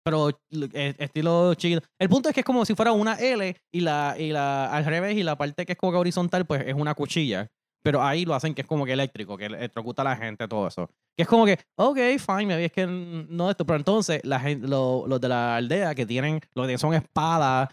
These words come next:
y la tipa esta tiene el, la, em, la hermana usa lo de, creo que es un kunai, que es lo de que es una cuchilla amarrada a una cadena con una pesa a otro lado. Y es como que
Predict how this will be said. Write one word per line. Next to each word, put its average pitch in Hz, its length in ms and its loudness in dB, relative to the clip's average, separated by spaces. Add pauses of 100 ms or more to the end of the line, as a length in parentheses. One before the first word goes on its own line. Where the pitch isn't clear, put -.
(200)
y 143 160 0
la 123 340 2
tipa 135 220 2
esta 147 180 0
tiene 147 480 4
el, 123 260 2
la, 117 140 2
em, 107 880 0 (120)
la 127 140 -2
hermana 123 280 0
usa 147 240 2
lo 151 80 4
de, 127 140 4
creo 120 120 -4
que 131 80 2
es 151 60 4
un 170 100 2
kunai, 151 460 0
que 135 80 -4
es 127 60 -2
lo 139 100 0
de 139 80 0
que 127 80 -4
es 123 60 -2
una 135 120 0
cuchilla 139 360 -2
amarrada 123 240 -4
a - 80 0
una 127 100 0
cadena 131 380 0
con 110 100 -4
una 110 160 0
pesa 131 180 -4
a 131 40 4
otro 135 160 2
lado. 113 260 2 (560)
Y 170 80 0
es 156 60 0
como 196 240 4
que 170 280 2